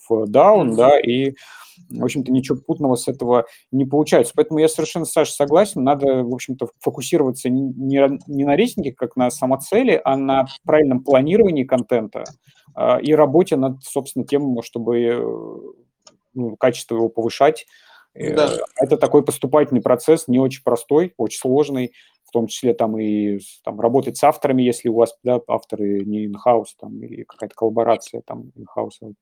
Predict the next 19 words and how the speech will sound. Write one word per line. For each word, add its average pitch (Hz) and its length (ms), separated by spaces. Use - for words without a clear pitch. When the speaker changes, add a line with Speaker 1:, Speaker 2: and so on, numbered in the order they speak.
Speaker 1:
и 110 80
аутсорса. 104 520
Поэтому 170 180
это 185 100
такая 196 200
ср-, 175 200
ну, 131 260
непростая 131 460
задача, 113 380
в 120 40
общем, - 260
действительно. - 420
Э, 123 140
Влад, 120 360
ответили 180 380
на 123 100
ваш 117 160
вопрос? - 460
Speaker 2:
Да. 131 220